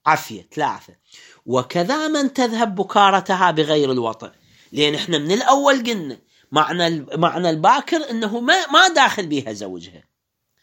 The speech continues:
فإذا ذهبت بكارتها من وثبة،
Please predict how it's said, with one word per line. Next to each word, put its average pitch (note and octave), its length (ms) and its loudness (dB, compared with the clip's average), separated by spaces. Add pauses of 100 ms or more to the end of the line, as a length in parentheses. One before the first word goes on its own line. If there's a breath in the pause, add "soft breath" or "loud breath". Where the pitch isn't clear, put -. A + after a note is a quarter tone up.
(400 loud breath)
فإذا F#3+ 540 6
ذهبت B3 520 0
بكارتها A#3+ 880 0
من G3 240 -2
وثبة، F3+ 480 0